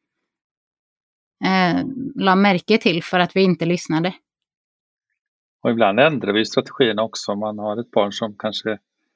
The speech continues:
Speaker 2: blir argt, så säger man att nej, det får inte bli argt. Nej, då svär det istället. Och så säger jag, ni får absolut inte svära. Så man, ibland tar man bort strategierna från barnen och så har de liksom inte så mycket kvar till slut.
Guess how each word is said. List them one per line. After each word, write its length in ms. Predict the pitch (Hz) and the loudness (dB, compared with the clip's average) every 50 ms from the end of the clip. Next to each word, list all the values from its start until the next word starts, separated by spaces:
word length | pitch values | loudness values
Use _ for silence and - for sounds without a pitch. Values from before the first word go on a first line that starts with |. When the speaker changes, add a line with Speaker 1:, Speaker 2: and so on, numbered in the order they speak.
| _ _ _ _ _ _ _ _ _ | _ _ _ _ _ _ _ _ _
Speaker 2:
blir 280 | 117 117 117 120 117 | 0 2 4 6 6
argt, 420 | 113 117 117 110 107 107 101 101 _ - | 6 6 6 6 4 2 0 -4 _ -12
så 220 | - - - 117 | -8 -4 -4 -2
säger 240 | - - 113 110 110 | 0 0 0 0 0
man 160 | 110 107 107 | 0 -2 -2
att 100 | 104 98 - | -4 -4 -2
nej, 120 | 117 110 | -2 -2
det 140 | 107 104 - | -2 -4 -4
får 120 | - 113 | -4 -4
inte 220 | 113 107 - - 107 | -4 -4 -2 -2 0
bli 120 | 101 107 | 2 4
argt. 440 | 101 98 101 101 95 _ - - - - | 4 4 4 0 -2 _ -14 -18 -6 -2
Nej, 180 | 117 107 104 | -2 0 0
då 100 | 101 120 | 0 -2
svär 420 | 107 - - - 117 104 101 98 95 | -4 -2 0 2 2 4 2 2 2
det 120 | 101 123 | 2 0
istället. 500 | 123 120 - - 127 117 107 104 - - | 0 2 2 0 2 2 0 -4 -4 -4
Och 100 | 123 110 | -4 -4
så 40 | 107 | -2
säger 160 | - - 113 110 | 0 0 0 0
jag, 60 | 110 | 0
ni 100 | 113 110 | -2 -2
får 80 | - 120 | -2 -2
absolut 420 | 117 - - 123 117 110 101 - | -2 -4 -4 -4 -4 -4 -4 -6
inte 140 | 131 131 _ | -10 -12 _
svära. 640 | - - - - - 117 117 123 123 110 107 107 101 | -14 -14 -14 -4 0 2 2 4 2 0 -2 -4 -6
Så 80 | 110 | -6
man, 260 | 117 123 123 123 123 123 | -6 -6 -6 -4 -4 -4
ibland 300 | 120 123 123 117 - - | -2 0 0 -2 0 -2
tar 100 | - 135 | 0 2
man 160 | 147 156 156 | 2 2 2
bort 280 | - 147 160 - - | 2 2 2 0 -4
strategierna 760 | - - - 180 - - 208 - - 143 120 110 107 113 110 110 | -2 0 0 0 0 -2 -4 0 2 2 2 2 0 -4 -6 -6
från 160 | - - 131 123 | -6 -6 -2 0
barnen 360 | 113 98 95 98 104 107 110 | 2 0 0 -2 -4 -6 -6
och 200 | 110 110 113 113 | -6 -8 -8 -8
så 120 | - 120 120 | -8 -8 -6
har 80 | 127 | -4
de 160 | 139 143 143 | -6 -6 -6
liksom 220 | 147 143 - - 156 | -8 -8 -8 -8 -8
inte 120 | 139 - | -8 -8
så 140 | - - 131 | -8 -6 -6
mycket 320 | 135 127 - - 120 - - | -6 -2 -2 -2 -2 2 2
kvar 180 | - 110 123 | 2 2 2
till 140 | 135 - 208 | 0 0 0
slut. 280 | - - 127 110 107 | 2 2 2 0 0